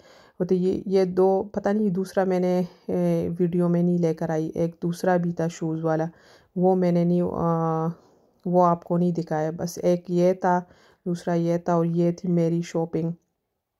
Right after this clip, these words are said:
तो ये थी मैंने, मैंने अपने लिए, अ, लिप लाइनर लिया था,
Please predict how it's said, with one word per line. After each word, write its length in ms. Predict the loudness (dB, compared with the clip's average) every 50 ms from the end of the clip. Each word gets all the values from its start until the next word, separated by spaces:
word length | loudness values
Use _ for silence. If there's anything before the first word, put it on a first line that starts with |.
| _ _ _ _ _ _ _ _ _ -20 -10 _
तो 380 | 2 4 6 6 6 6 6 4
ये 240 | 2 2 2 2 2
थी 140 | 2 0 -2
मैंने, 440 | 0 0 2 2 2 0 0 -2 -2
मैंने 260 | -2 -2 0 0 0
अपने 280 | -2 -2 -2 -2 -2 0
लिए, 240 | 2 2 2 2 0 0
अ, 380 | -2 -4 -2 0 0 0 0 0
लिप 180 | 0 0 -2 0
लाइनर 360 | 0 2 2 2 2 2 2 0
लिया 340 | 0 0 0 0 0 0
था, 240 | -2 -2 -4 -4 -6